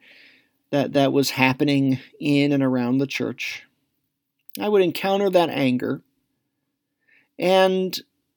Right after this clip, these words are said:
one of the things that I would always say in response, when I would try to figure out what was going on, I would often say, "This isn't about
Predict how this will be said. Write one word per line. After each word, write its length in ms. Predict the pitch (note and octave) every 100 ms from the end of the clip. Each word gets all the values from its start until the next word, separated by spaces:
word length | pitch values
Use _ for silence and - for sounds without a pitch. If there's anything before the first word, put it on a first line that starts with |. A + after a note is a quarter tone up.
| _ -
one 220 | D#3 B3
of 80 | C4+
the 60 | G3+
things 380 | - G3+ F#3 -
that 100 | D#3+
I 100 | D#3
would 120 | D3+
always 300 | E3 D3 -
say 180 | D3+ C#3+
in 160 | C3
response, 760 | B2+ - - C#3 B2+ A#2 B2+ -
when 260 | C#3 D3
I 140 | D3 D#3+
would 260 | D#3 C#3+ - - - _
try 400 | - - G#3 G#3+
to 560 | G#3+ - E3+ D#3 D3+ - _ _ _ _ _ _ _ _ _ _ _ _ _ -
figure 720 | - A#3+ G#3+ F#3+ E3+ D#3 - -
out 600 | E3 D#3+ D3+ - - - _ _ -
what 180 | D#3+ D3
was 180 | C#3+ -
going 380 | C#3+ C3 B2
on, 460 | C3+ B2+ A2 G2+ A#2 - - -
I 160 | - A#3+
would 240 | A3+ F#3+
often 480 | D3+ D#3+ F3+ - F3
say, 500 | - E3 D3 D3 C#3+ - - -
"This 540 | D3 E3 A#3+ A#3+ - - -
isn't 540 | F3 E3 C#3 B2+ - _
about 720 | - D3+ C#3 C3 C3+ - -